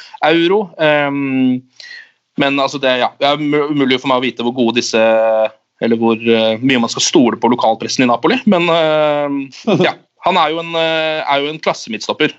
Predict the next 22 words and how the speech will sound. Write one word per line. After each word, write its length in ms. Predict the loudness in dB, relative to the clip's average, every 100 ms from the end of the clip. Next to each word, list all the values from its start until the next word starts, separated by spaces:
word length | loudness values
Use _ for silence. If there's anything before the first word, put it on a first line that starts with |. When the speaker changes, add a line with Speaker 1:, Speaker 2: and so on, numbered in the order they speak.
| -4
Speaker 1:
eh, 140 | -2
så 240 | 0 -2 -4 -6
det 80 | -2
er 100 | 0 -2
jo 60 |
ikke 100 | -6
noe 80 | -4
tvil 200 | -2 0
om 60 | -2
at 100 | -2
det 80 | 0
hadde 160 | 0
vært 80 | -2
en 80 | -6
god 120 | -8 -8
signering, 320 | -8 -10 -6
tror 140 | -4
jeg, 80 | -4 -4
for 60 | -4
United. 300 | -4 -8 -12 -14 -20 -20 -20 -20 -20 -20 -20 -4
Speaker 2:
Eh, 680 | 0 2 2 0 0 -2 0
ja, 140 | 2